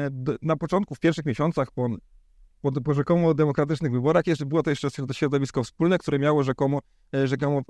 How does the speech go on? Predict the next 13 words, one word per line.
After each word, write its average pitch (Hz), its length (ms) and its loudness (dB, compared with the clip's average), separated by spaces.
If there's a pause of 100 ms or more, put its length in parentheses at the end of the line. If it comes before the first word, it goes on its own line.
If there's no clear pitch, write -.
wspólne 135 460 0
cele. 120 420 4
Dlatego 190 380 2
porównując 165 640 2
to, 139 200 0
tak, 131 260 0
a 139 80 2
za-, 139 160 0
zanalizując 143 480 0
z - 100 -18
czasami 147 320 -2
hi-, 143 280 -2
historycznymi, 139 760 -2